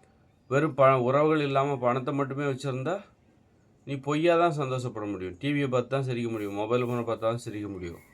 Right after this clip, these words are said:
பேசுறதுக்கு ஆள் இருக்கணும். அந்த மாதிரி நம்பிக்கையான உறவுகளோட இருந்தா தான் அவங்க தான் மகிழ்ச்சியா இருப்பாங்க. அதனால நல்லவர்கள் மகிழ்ச்சியாக இருக்க வேண்டும் என்றால் உறவுகளோட இருக்கணும். இங்க கெட்டவர்கள்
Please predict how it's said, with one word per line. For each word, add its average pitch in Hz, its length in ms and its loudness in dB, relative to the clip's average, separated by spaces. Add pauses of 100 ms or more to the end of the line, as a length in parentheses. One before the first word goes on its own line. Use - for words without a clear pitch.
(680)
பேசுறதுக்கு 135 480 2
ஆள் 117 220 10
இருக்கணும். 107 320 -2
அந்த 101 140 0
மாதிரி 120 220 2
நம்பிக்கையான 131 560 4
உறவுகளோட 120 540 6
இருந்தா 117 260 6
தான் 123 200 6
அவங்க 127 300 6
தான் 139 180 4
மகிழ்ச்சியா 127 380 4
இருப்பாங்க. 90 340 -2 (800)
அதனால 135 540 6 (180)
நல்லவர்கள் 156 600 6
மகிழ்ச்சியாக 139 560 4
இருக்க 127 200 0
வேண்டும் 110 280 0
என்றால் 123 240 2
உறவுகளோட 127 560 4
இருக்கணும். 92 300 -2
இங்க 113 160 -2
கெட்டவர்கள் 151 640 2